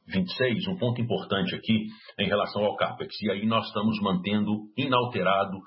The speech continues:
todos os guidance, já que esses investimentos é o que nos garantirão atingir os números compromissados para dois mil e vinte e cinco. Em todos os guidance que eu comentei, nós não alteramos em nada e não há motivo nenhum para alterar os guidance de dois mil e vinte e cinco,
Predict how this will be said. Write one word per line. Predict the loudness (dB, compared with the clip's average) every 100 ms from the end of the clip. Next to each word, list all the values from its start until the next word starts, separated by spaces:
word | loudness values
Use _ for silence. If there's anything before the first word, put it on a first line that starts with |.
| -18 -20 _
todos | -2 0 -2
os | -2
guidance, | 2 2 0 -4 -4
já | 2 2
que | 2
esses | -2 -2
investimentos | 0 2 2 2 2 0
é |
o | -2
que | 0
nos | 0
garantirão | 2 0 0 2 2 0 -6 -16 -18 _
atingir | -2 2 2 2
os | 0 2
números | 2 2 0
compromissados | -2 0 0 2 0 0
para | -2 0
dois | 0
mil | 0
e | 2
vinte | 2
e | 0
cinco. | -4 -2
Em | -2 0
todos | 0 0 -4
os | -2
guidance | 0 0 0 -4
que |
eu | -4
comentei, | -2 -2 -2 -2 -2 -6 _ _ -2
nós | -2 0
não | 2 2 2
alteramos | 0 0 0 0 0 -2 -8 -12 -2
em | 0
nada | 4 4 4 0
e | 0
não | 0 2
há |
motivo | 2 0 -2 -2 0
nenhum | 0 0 0
para | 0
alterar | 0 2 2 2 -2
os | -4
guidance | 0 2 2 0 0
de | -2 0
dois | 0 0
mil | -2
e | -2
vinte | -2
e | -2
cinco, | -4 -4